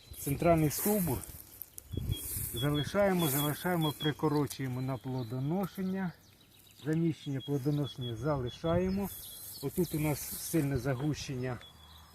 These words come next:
Що ми зробимо? Це ще вертикально забираємо. Стараємось вертикальний прибирати. Ось вертикальний може бути навіть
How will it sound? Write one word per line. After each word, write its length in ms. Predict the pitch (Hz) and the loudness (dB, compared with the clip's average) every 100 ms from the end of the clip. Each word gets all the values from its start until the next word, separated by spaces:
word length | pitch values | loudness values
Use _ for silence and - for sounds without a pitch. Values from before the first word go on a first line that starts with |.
| - | -12
Що 140 | 156 | -6
ми 120 | 143 127 | -2 0
зробимо? 340 | 135 123 131 | 0 0 0
Це 100 | - | 2
ще 160 | 170 165 | 2 2
вертикально 640 | 147 147 170 170 143 127 | 0 0 2 6 6 6
забираємо. 760 | - 139 139 180 214 214 208 202 - - - - - - - - | 2 2 2 4 4 4 2 0 0 -2 -6 -8 -6 -6 -4 0
Стараємось 300 | 160 156 - | 2 2 0
вертикальний 500 | 156 156 165 151 139 | 0 2 2 2 2
прибирати. 500 | 151 147 175 170 180 | 2 4 6 6 4
Ось 180 | 180 - | 2 4
вертикальний 640 | 151 - - 208 185 160 | -2 0 0 2 4 2
може 240 | 151 151 156 | 2 2 2
бути 340 | 156 143 143 - - - - - | 2 0 -4 -4 -14 -16 -16 -8
навіть 580 | - 147 147 139 - - | -2 0 2 0 0 -2